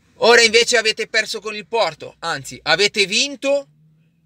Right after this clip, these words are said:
che poi, che poi aspettate un attimo. La cosa più bella, che mi ha divertito di più, è che non solo vi hanno dato duecento minuti di tempo per fare, per, eh, ribaltare la, la sfida.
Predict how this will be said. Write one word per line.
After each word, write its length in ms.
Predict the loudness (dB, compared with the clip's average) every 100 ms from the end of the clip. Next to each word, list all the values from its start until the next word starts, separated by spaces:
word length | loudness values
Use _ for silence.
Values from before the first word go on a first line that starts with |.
| _ _ _ _
che 160 | -4
poi, 340 | 2 4 4 0
che 140 | -10 -6
poi 220 | -2 -2
aspettate 460 | -4 -8 -8 -8
un 60 | -6
attimo. 400 | -10 -10 -20 -20 _ _ _
La 160 | -6 0
cosa 280 | 2 2 -2
più 160 | -6
bella, 540 | -4 -4 -4 -14 -18 _ _ _
che 100 | -20
mi 80 | -12
ha 60 | -10
divertito 500 | -10 -12 -12 -12 -10
di 140 | -10
più, 280 | -10 -12 -14 _ _ _ _
è 160 | -10 -2
che 160 | 0
non 220 | 2 0
solo 640 | 0 4 6 4 0 -8 _ _ _ _ _
vi 140 | -4 -2
hanno 220 | 0 0
dato 480 | 2 2 0 -10 -10 _ _
duecento 840 | _ -16 -4 -2 0 -2 -2 -6
minuti 680 | -6 -6 -6 -6 -4 -6 -8 _ _ _ _
di 240 | -8 -8
tempo 400 | 0 2 2 -2
per 180 | -4 -6
fare, 400 | 0 0 2 -2 -2
per, 240 | 0 0
eh, 280 | -2 -2 -4
ribaltare 540 | -6 -6 -4 -2 -2
la, 240 | 0 -2 -2
la 120 | -4
sfida. 420 | -8 -12 -12 -14